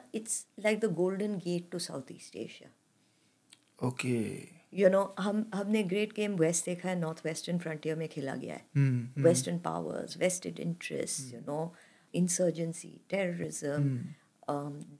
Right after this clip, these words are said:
Speaker 1: ड्रग्स,
Speaker 2: हम्म।
Speaker 1: पॉपी कल्टीवेशन, ओपियम, क्या क्या नहीं हुआ है,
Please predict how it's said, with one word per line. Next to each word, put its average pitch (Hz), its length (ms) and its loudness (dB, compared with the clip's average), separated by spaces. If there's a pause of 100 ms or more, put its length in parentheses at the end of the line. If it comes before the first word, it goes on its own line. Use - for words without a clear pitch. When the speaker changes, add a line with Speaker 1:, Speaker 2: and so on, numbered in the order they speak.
Speaker 1:
ड्रग्स, 180 540 4
Speaker 2:
हम्म। 131 220 2 (180)
Speaker 1:
पॉपी - 240 -2
कल्टीवेशन, 160 680 -2
ओपियम, 175 420 -2 (360)
क्या 254 120 6
क्या 262 160 2
नहीं 208 320 6
हुआ 147 200 2
है, - 80 -12